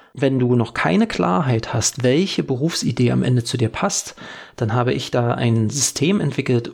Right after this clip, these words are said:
was dir zeigt, welche Schritte als nächstes notwendig sind, um diese Klarheit zu finden. Aber bilde dir nicht ein, dass das nicht auch Antrieb erfordert. Die Leute, die mit mir zusammenarbeiten,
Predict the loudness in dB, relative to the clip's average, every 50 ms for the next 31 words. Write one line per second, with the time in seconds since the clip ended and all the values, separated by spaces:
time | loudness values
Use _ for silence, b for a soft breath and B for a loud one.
0 | -4 -2 -2 -2 0 0 0 0 0 0 -2 -2 0 2 2 2 0 0 -4 -8
1 | -4 0 2 2 2 2 0 -2 -2 -2 0 0 0 0 0 0 0 0 -2 0
2 | 0 0 2 2 0 0 -2 -2 -2 0 0 0 0 0 0 0 0 0 0 0
3 | 0 0 -2 -2 -2 0 2 2 2 2 2 0 0 -2 -2 0 0 0 2 2
4 | 2 0 0 -2 -2 -2 0 2 2 2 0 -2 -4 -4 -2 0 0 0 0 -2
5 | -4 B B B B B B 0 0 2 2 2 0 2 0 2 2 2 0 0
6 | -2 -4 -2 0 0 2 2 2 2 0 0 -2 -2 -2 -2 -2 -2 -2 -2 -2
7 | -4 -2 -2 0 0 0 -2 -2 0 0 0 0 -2 -4 -4 -4 -2 -2 -4 -6
8 | -4 -2 -2 -2 0 -2 -2 -6 -8 -10 B B B B B B B B B B
9 | B B B B _ _ 0 0 2 2 2 2 2 0 0 0 0 0 0 2
10 | 2 2 0 0 0 0 0 2 2 2 2 2 2 0 0 2 2 2 0 0
11 | -2 -6 -6